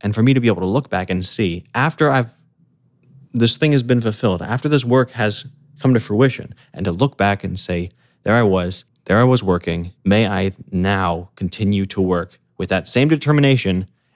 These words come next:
at this new stage in life for what is to come in the future." Think about that. Going back to your younger self and saying in a situation in which you were in, where you didn't know if something would work out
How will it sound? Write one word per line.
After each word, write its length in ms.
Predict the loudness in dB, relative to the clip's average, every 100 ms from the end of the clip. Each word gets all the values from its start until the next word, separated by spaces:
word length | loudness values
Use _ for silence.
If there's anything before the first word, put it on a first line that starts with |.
| -8
at 120 | 0
this 200 | 0 4
new 120 | 4
stage 320 | 4 2 2
in 120 | 0 -4
life 400 | -4 -8 -12 _ _ _ _ _
for 260 | -4 0 0
what 180 | 2 0
is 360 | 0 -4 -8 -12 -20
to 120 | -10
come 240 | -6 -6 -8
in 160 | -10 -10
the 60 | -6
future." 400 | -4 -4 -8 -8
Think 140 | -2 0
about 220 | 2 0
that. 200 | -4 -10 -16 0
Going 220 | 2 4
back 240 | 2 0
to 180 | -8 -12 -12 -8
your 280 | -2 0 2
younger 300 | 0 0 -2
self 520 | -2 -2 -4 -8 -20 -20 _ _ _ _ -2
and 200 | 0 0
saying 480 | 0 2 2 0 -4 _
in 140 | 0 2
a 40 |
situation 540 | 0 0 2 2 2
in 100 | 0
which 300 | 0 -2 -8 -14
you 160 | -2 0
were 140 | 0
in, 380 | -2 -6 -8 -12 -14 _
where 180 | 2 4
you 140 | 4
didn't 140 | 4
know 120 | 4 2
if 80 |
something 220 | 2 2 2
would 100 | 2
work 240 | 0 -2
out 260 | -2 -2